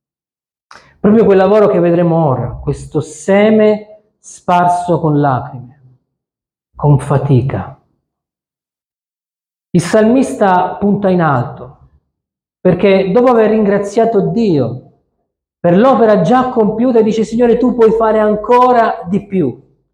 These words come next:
E al verso quattro si porta in avanti e dice: "Signore, fa tornare ancora gli altri deportati,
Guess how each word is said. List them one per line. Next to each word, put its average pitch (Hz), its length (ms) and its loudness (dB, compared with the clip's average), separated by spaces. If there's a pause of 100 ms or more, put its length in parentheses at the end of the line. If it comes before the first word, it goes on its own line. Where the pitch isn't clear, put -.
(400)
E 180 80 0
al 202 140 4
verso 262 380 0
quattro 254 840 2
si - 220 -6
porta 233 380 -2
in 208 100 0
avanti 190 480 0
e 185 80 0
dice: 202 260 -2
"Signore, 220 640 2
fa 214 260 -2
tornare 196 1040 -2
ancora 196 380 0
gli 196 200 2
altri 175 500 0
deportati, 160 800 -2